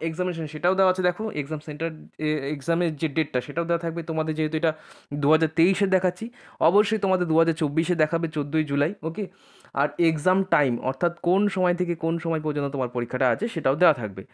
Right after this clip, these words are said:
এত কিছু দেওয়া থাকে। এই পার্টটা হচ্ছে সবথেকে ইম্পর্টেন্ট, ওকে? এই পার্টটা হচ্ছে সবথেকে বেশি ইম্পর্টেন্ট, বোঝা গেল? তাহলে এই পুরো ব্যাপারটা দেখিয়ে দিলাম যে অ্যাডমিট কার্ড কীরকম দেখতে হয়, ওকে? অ্যাডমিট কার্ড কীরকম দেখতে হয় বলে দিলাম। আচ্ছা, এবার যে প্রশ্নটা আসে, "স্যার, অ্যাডমিট কার্ডটা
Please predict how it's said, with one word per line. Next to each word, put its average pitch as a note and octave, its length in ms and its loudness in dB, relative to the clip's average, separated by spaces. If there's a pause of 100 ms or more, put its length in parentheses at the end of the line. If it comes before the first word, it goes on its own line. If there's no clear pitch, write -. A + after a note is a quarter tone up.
(240)
এত G3 200 2
কিছু G#3 180 -2
দেওয়া F#3+ 140 2
থাকে। G3+ 160 -8
এই A#3 440 -4
পার্টটা F#3 360 0
হচ্ছে G3 140 -4
সবথেকে D3+ 400 -8
ইম্পর্টেন্ট, - 760 -16
ওকে? A3 200 -4 (300)
এই D3 120 -4
পার্টটা C#3 300 -2
হচ্ছে C3+ 120 -6
সবথেকে F#3 380 -10
বেশি C3+ 420 -4
ইম্পর্টেন্ট, G#2 640 -6 (560)
বোঝা F#3 160 6
গেল? A#3 160 4 (360)
তাহলে F#3 160 2
এই A3+ 360 2 (120)
পুরো G3+ 200 -2
ব্যাপারটা F3+ 400 -2
দেখিয়ে E3 260 -2
দিলাম F3+ 180 -2
যে E3+ 80 0
অ্যাডমিট D3 300 0
কার্ড D#3 140 -2
কীরকম C3+ 240 -6
দেখতে B2 260 -4
হয়, D#3 220 -4 (140)
ওকে? E3+ 220 -8 (320)
অ্যাডমিট E3 320 0
কার্ড D3+ 160 -2
কীরকম C3+ 240 -4
দেখতে C3+ 220 -4
হয় D#3 100 -2
বলে D#3 180 -2
দিলাম। D#3+ 200 -4 (320)
আচ্ছা, D#3+ 220 2
এবার F3+ 300 2
যে A3 100 0
প্রশ্নটা F#3+ 440 0
আসে, E3+ 180 -6
"স্যার, G#3 260 -2
অ্যাডমিট C#3 320 -2
কার্ডটা F#3+ 240 -4